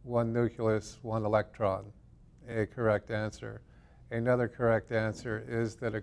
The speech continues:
could represent, uh, the Earth itself and the moon. Yeah, a correct answer. Also the sun and the Earth,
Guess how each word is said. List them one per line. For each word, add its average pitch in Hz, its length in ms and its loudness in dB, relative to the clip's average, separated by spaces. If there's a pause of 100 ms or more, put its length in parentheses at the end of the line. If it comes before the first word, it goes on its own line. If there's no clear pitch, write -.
could 113 180 -10
represent, 120 680 0 (920)
uh, 127 100 -10
the 127 160 2
Earth 110 340 2 (360)
itself 110 600 0 (240)
and 110 280 -4
the 104 60 -12
moon. 107 480 -2 (640)
Yeah, 110 220 -10 (100)
a 107 60 -14
correct 107 420 0
answer. 104 380 -12 (500)
Also 123 380 2
the 113 160 -6
sun 151 400 4
and 117 320 -2
the 107 100 -2
Earth, 101 280 2